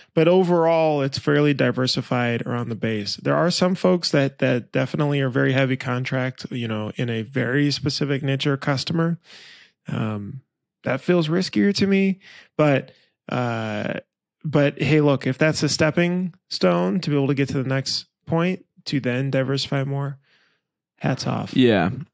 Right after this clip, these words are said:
Speaker 2: I mean, the only risk there is if you don't uphold your end of it and they can pull the rug out from under you.
Speaker 1: Right.
Speaker 2: But that's the risk you take.
Speaker 1: You know what? We should get Justin just on. Uh, we'll just, I'll just ask him to come on one of the next ones 'cause I feel like we've talked about him a couple times. Justin Lawrence to,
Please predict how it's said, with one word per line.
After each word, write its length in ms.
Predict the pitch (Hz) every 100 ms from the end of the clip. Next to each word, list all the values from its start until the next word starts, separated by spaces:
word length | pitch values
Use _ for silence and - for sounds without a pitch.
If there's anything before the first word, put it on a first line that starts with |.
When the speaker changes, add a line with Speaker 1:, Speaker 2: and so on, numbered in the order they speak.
| -
Speaker 2:
I 60 | 131
mean, 140 | 127
the 100 | 127
only 220 | 123 123
risk 260 | 117 113 -
there 300 | 113 107 110
is 100 | 104
if 140 | 101
you 80 | 98
don't 240 | 98 98
uphold 340 | 95 - 95 82
your 100 | 85
end 160 | 82
of 80 | 87
it 200 | 90 78
and 120 | 71
they 100 | 78
can 180 | 82 78
pull 160 | 117 90
the 80 | 65
rug 200 | 76 76
out 160 | 69
from 160 | - 80
under 220 | 76 69
you. 220 | 69 87 113 - _ _ _ _ -
Speaker 1:
Right. 300 | - 131 - _ -
Speaker 2:
But 100 | 90
that's 200 | 85 -
the 80 |
risk 200 | 87 92
you 60 | -
take. 300 | - 107 - - - - - _ _ -
Speaker 1:
You 100 | 156
know 120 | 160
what? 160 | 160
We 80 | 156
should 160 | 151 180
get 120 | 180
Justin 440 | - 135 - 147
just 180 | 135 123
on. 380 | 123 120 120 117
Uh, 200 | 135 139 -
we'll 220 | 139 147
just, 180 | 165 -
I'll 260 | - 139
just 160 | 147 143
ask 240 | 135 135
him 160 | 139 131
to 80 | 127
come 200 | 135 120
on 300 | 120 127 120
one 180 | -
of 40 | 135
the 80 | 131
next 240 | 123 -
ones 300 | 147 147 147
'cause 160 | - 131
I 60 |
feel 140 | 123 147
like 120 | 135
we've 120 | 123
talked 260 | - 117 -
about 140 | 127
him 60 | 117
a 60 |
couple 240 | 117 127 113
times. 480 | - 113 110 110
Justin 340 | - 135 - 127
Lawrence 360 | 117 117 110 -
to, 420 | 117 110 110